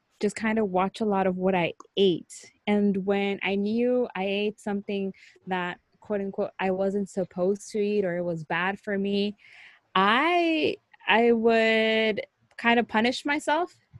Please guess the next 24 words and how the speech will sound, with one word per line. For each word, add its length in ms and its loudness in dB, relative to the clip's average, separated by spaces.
and 180 0
then 560 0
either 380 2
not 400 2
eat 200 -4
the 100 -4
rest 280 -4
of 80 -4
the 100 -2
day 460 0
or 760 2
just 240 -4
kind 280 0
of 200 0
watch 640 -2
with 440 4
a 80 0
fine 340 4
eye 260 2
what, 260 6
what 220 6
I 120 8
would 240 6
eat. 420 2